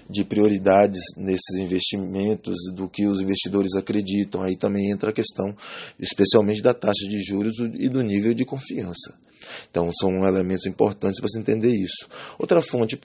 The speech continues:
outra fonte é a, é a importação, são as importações. Porque quando você, é, importa, quer dizer, a, a, você tá,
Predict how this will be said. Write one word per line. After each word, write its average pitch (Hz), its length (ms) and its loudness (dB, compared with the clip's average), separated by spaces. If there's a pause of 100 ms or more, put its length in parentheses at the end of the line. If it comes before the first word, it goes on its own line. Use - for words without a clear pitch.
outra 131 300 4
fonte 135 420 0
é 131 140 10
a, 127 160 4 (340)
é 123 180 8
a 123 80 8
importação, 139 800 -2
são 117 220 2
as 123 120 2
importações. 107 640 -8 (460)
Porque 90 400 -10
quando 92 240 -8
você, 87 480 -8 (320)
é, - 380 -14
importa, 95 760 -6 (220)
quer 82 60 -14
dizer, 82 180 -10 (140)
a, - 300 -6
a, - 40 -4
você 95 380 0
tá, 101 420 2